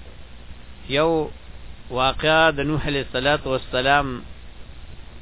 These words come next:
او د هغې اجمالي ذکر مخکې وشو. واقعه د موسی علیه الصلاة والسلام د هغې تفصیل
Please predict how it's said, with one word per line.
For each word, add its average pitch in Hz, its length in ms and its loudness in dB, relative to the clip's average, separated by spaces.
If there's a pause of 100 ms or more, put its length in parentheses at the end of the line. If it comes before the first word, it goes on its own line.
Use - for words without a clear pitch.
(240)
او 120 100 0
د 120 100 2
هغې 139 340 4
اجمالي 135 440 0
ذکر 135 320 0
مخکې 123 360 -2
وشو. - 280 -4 (3000)
واقعه 131 380 4
د 160 80 2
موسی 156 340 2
علیه 156 280 6
الصلاة 151 400 2
والسلام 151 760 2 (1600)
د 127 40 -2
هغې 123 260 2 (140)
تفصیل 139 500 0